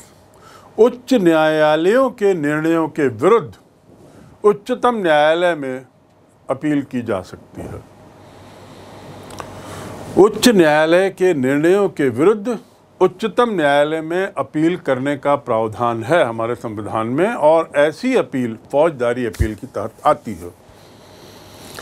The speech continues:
इसमें कुछ, कुछ हिस्सों में बांटा जा सकता है। जैसे जब किसी अधीनस्थ न्यायालय ने अभियुक्त को निर्दोष करार दिया है, परंतु उच्च न्यायालय द्वारा उसे मृत्यु दंड दिया गया,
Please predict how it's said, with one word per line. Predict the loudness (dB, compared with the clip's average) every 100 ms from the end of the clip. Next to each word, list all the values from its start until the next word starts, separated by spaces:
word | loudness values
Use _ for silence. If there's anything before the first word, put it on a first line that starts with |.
| 0
इसमें | 0 4 2 2
कुछ, | -4 -6 -10 -12 -20 -20 -20 -20 -4
कुछ | -2 0
हिस्सों | -2 0 0
में | 0 0
बांटा | 0 0
जा | 0 0
सकता | -4 -6 -2
है। | 0 2
जैसे | 0 2 0 0 -10 -16 0
जब | 0 0
किसी | -8 0 0
अधीनस्थ | 2 -2 -4 -6 -4
न्यायालय | 0 2 4 2
ने | 0 -6 -8 -10 _ _ -2
अभियुक्त | 0 0 -2 0 0 -2 -6
को | 2 2 2 -4 -14
निर्दोष | -6 -6 -4 2 2 2
करार | -2 0 0
दिया | -2 -10 -12
है, | -14 -20 _ _ _ _ _ _ _ _ -20 _ -20 -20 _
परंतु | 2 2 2
उच्च | 2 2 0 0
न्यायालय | 2 2 2 0
द्वारा | 2 2 2 0
उसे | -2 -4 -4
मृत्यु | -4 -6 -4
दंड | -4 -4 -4
दिया | -8 -10
गया, | -12 -14